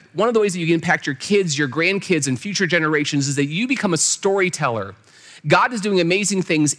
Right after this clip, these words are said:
in you, and God is doing incredible things through you. I want you to embrace that. I want you to become a storyteller in your home, with your kids, with your grandkids, putting them on your knee. Well, how do you do that? Let me throw out a couple thoughts.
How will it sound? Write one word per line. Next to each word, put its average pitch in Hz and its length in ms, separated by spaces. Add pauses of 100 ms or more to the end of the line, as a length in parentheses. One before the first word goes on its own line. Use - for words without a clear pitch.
in 269 200
you, 151 380 (340)
and 160 120
God 185 180
is 180 80
doing 190 160
incredible 185 340
things 175 320
through 214 300
you. 131 420 (360)
I 185 80
want 240 200
you 277 60
to 285 140
embrace 196 460
that. 104 340 (300)
I 175 60
want 247 140
you 302 60
to 262 40
become 240 220
a 190 60
storyteller 180 920
in 214 160
your 202 160
home, 143 520 (560)
with 240 240
your 240 80
kids, 208 460
with 233 160
your 247 100
grandkids, 170 800 (380)
putting 226 340 (360)
them 208 200
on 214 160
your 202 100
knee. 170 540 (340)
Well, 185 120
how 294 120
do 285 80
you 277 80
do 208 220
that? 110 160
Let - 80
me 277 120 (180)
throw 190 160
out 175 60
a 170 40
couple 151 240
thoughts. - 560